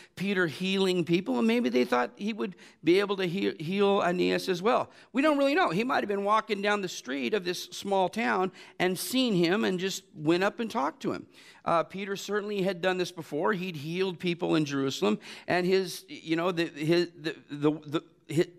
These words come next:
God's ability to work through, the fact that God worked through Peter would have been well known.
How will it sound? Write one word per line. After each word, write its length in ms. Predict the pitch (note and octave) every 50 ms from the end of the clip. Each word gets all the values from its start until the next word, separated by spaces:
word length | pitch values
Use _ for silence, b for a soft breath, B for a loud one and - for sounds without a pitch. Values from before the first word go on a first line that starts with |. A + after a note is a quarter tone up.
| - - - - _ C#3
God's 460 | A#2+ C3+ E3+ G3 G#3+ A3+ A3+ F#3+ E3+ -
ability 580 | E3 D#3+ C#3 C3+ F3+ G#3 A3 A3 G#3 F3 E3+ D#3
to 80 | D#3+
work 360 | D3+ D3+ D#3+ F#3+ G3+ G3+ -
through, 460 | - - - F#3+ G#3+ A#3+ A#3 G3 E3+ D#3+
the 80 | D#3+
fact 180 | - F3 F#3 F3
that 140 | E3+ D3+ C#3
God 260 | D#3 E3 F3+ F#3 E3+
worked 360 | D3+ D#3+ F3+ G3 F#3+ - - B B B B B B
through 240 | - F3 F#3+ F#3+
Peter 340 | D#3+ - - G#3 A#3 A3 G#3
would 160 | F3+ D#3 D#3+
have 140 | D#3+ D#3 C#3+
been 240 | C#3+ E3 F3+ F#3 E3
well 220 | D#3+ F3+ F#3+ G3+
known. 340 | G3+ G#3+ A#3+ B3 G#3 - G2+